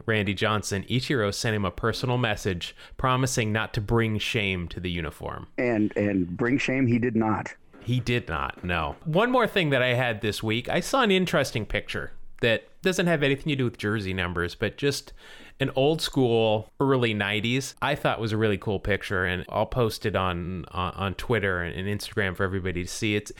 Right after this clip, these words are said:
Speaker 1: it's a picture of Deion Sanders in a Yankees uniform and Bo Jackson in a Royals uniform. This is obviously taken, it's at Kansas City, I can see.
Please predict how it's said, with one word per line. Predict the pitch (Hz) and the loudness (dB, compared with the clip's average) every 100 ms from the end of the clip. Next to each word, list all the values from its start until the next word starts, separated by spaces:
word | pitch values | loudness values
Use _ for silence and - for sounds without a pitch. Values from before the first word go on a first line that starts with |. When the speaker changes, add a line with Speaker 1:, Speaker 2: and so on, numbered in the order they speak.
| - - - | -16 -16 -2
Speaker 1:
it's | 127 143 | -2 0
a | |
picture | 135 - - - 175 165 - | -2 -2 -2 2 2 2 0
of | 117 107 98 | 0 0 0
Deion | 131 147 165 165 165 | 2 4 4 2 2
Sanders | - 131 127 113 95 98 - 95 | 0 2 2 2 2 0 -4 -4
in | 98 | 0
a | |
Yankees | 95 101 110 117 110 92 | 0 0 0 -2 -2 -2
uniform | 98 80 - 98 90 85 90 | -2 -4 -4 -2 0 0 -2
and | 104 92 | -2 0
Bo | 113 123 | 2 2
Jackson | 135 120 107 107 - 98 87 87 | 2 0 0 -2 -4 -2 -2 -2
in | 107 107 | 0 2
a | |
Royals | 104 104 95 92 - | 4 6 4 2 -2
uniform. | 82 76 98 80 90 | -4 -4 -4 -4 -4
This | - | -4
is | 113 | 0
obviously | 117 127 127 - 113 | 2 2 0 -2 -2
taken, | - 104 98 98 95 | 0 -2 0 0 -2
it's | - 107 | -4 -2
at | 139 - | -4 -2
Kansas | 127 107 87 | -2 0 -2
City, | - 101 90 85 | -4 -4 -2 -2
I | |
can | 87 90 | -4 -6
see. | - 95 87 | -4 -2 -2